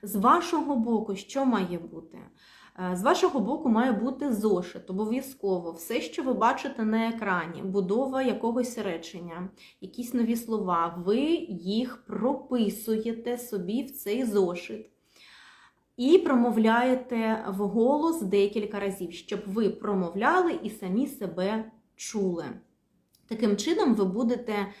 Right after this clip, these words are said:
набагато легше сприймати ось ці нові слова. Бо коли... Ми вивчаємо якесь слово, то ось цей звук, коли вам кажуть там назву якогось слова,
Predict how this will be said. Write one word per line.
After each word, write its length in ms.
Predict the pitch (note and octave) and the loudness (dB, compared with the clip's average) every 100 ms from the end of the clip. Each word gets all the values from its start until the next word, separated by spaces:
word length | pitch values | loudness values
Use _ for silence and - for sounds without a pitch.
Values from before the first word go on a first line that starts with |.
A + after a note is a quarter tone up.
| _ | _
набагато 480 | G3+ G3 G3+ G#3+ G3 | -4 -2 0 0 4
легше 400 | F#3 A3 - D#4+ | 4 4 0 -4
сприймати 1040 | D#4+ A3 G3+ F#3+ F#3+ B3 B3+ C#4 C4 C4 C4 - _ | -6 -4 0 2 2 0 -2 -4 -2 -2 -4 -14 _
ось 240 | F#3+ F#3+ | -8 -8
ці 300 | - - A3+ | -10 -2 2
нові 360 | A#3+ F#3+ F3 G#3 | 4 2 2 -2
слова. 600 | G#3+ G#3 F#3+ F#3 D#3 E3 F3 | -2 -2 -2 0 0 -2 -6
Бо 80 | |
коли... 420 | F#3+ G#3+ A3+ D4 E4 - - _ _ _ _ _ _ _ | -4 0 0 0 -2 -8 -16 _ _ _ _ _ _ _
Ми 300 | A#3+ F#3 G#3 | -10 0 2
вивчаємо 580 | A3 A3+ - B3 A#3+ G#3+ | 4 2 0 2 4 2
якесь 300 | G#3 A3 G#3 | 2 -2 -4
слово, 280 | A#3+ F4+ G#4 | 0 2 4
то 120 | A3+ | 4
ось 140 | A3 A3 | 2 2
цей 200 | B3 G#3+ | 0 2
звук, 480 | G3+ C4 C#5 - | 2 0 0 -2
коли 180 | - A3 | 0 2
вам 200 | G#3+ G#3 | 4 2
кажуть 520 | A3 G#3+ G3+ F#3 - - | 2 2 2 0 -2 -12
там 160 | E3+ | -2
назву 340 | F#3+ A3+ G3 G3 | 4 4 4 2
якогось 440 | F#3+ F#3+ G3 F#3+ | 2 -2 -6 -8
слова, 360 | F#3+ F#3 E3+ | -2 -2 -2